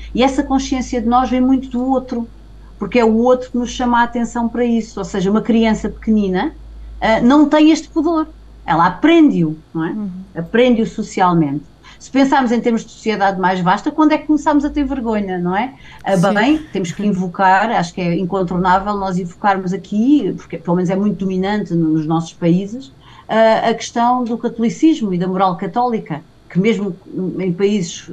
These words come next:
Speaker 1: que já não são católicos praticantes de uma forma dominante, a moral católica continua, não é?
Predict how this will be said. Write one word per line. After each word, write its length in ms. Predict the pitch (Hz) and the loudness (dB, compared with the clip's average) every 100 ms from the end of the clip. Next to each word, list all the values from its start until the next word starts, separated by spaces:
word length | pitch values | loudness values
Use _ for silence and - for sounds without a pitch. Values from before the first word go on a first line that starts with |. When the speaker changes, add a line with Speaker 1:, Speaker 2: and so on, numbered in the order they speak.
| - | -14
Speaker 1:
que 60 | - | -2
já 120 | 180 | -2
não 140 | 185 | 0
são 220 | 175 208 175 | -2 -4 -4
católicos 480 | 175 170 165 160 - | -4 -4 -4 -4 -8
praticantes 600 | 156 160 170 165 151 147 | -10 -6 -8 -4 -6 -6
de 80 | 160 | -8
uma 100 | 151 | -8
forma 280 | 151 151 147 | -6 -4 -2
dominante, 580 | 160 160 160 165 180 226 - - | 2 2 4 0 -2 -10 -20 -10
a 80 | 208 | -2
moral 300 | 208 208 202 | 0 2 2
católica 520 | 202 196 196 208 220 226 | 0 -6 -6 -6 -6 -8
continua, 580 | 214 180 208 247 185 | -6 -4 -2 0 0
não 120 | 165 | 2
é? 140 | 165 | 0